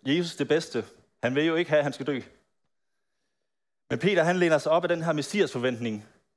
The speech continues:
som han kender til. Som han er vokset op med. Han forventer stadig et politisk opgør. Han forventer stadig en afvæbning af den romerske magt.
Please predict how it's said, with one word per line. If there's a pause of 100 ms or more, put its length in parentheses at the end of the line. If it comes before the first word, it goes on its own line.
(120)
som
han
kender
til. (2250)
Som
han
er
vokset
op
med.
Han
forventer
stadig
et
politisk
opgør. (120)
Han
forventer
stadig
en
afvæbning
af
den
romerske
magt.